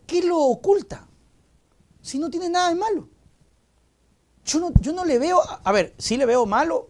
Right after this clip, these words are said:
que evada los impuestos. Porque, irónicamente, quiere ahora cobrar impuestos. Eh, algo que no sabe, creo, el señor,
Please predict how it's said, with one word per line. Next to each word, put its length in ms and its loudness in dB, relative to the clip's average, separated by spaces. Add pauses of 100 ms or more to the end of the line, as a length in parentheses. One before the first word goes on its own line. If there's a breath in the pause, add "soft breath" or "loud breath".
que 140 -4
evada 360 0
los 160 -14
impuestos. 560 -20 (640 loud breath)
Porque, 800 -2 (180)
irónicamente, 840 -2
quiere 260 -2
ahora 380 4
cobrar 260 -2
impuestos. 520 -2 (420 soft breath)
Eh, 280 -6
algo 260 0
que 120 -4
no 140 -6
sabe, 380 4
creo, 160 -2
el 60 -4
señor, 420 -6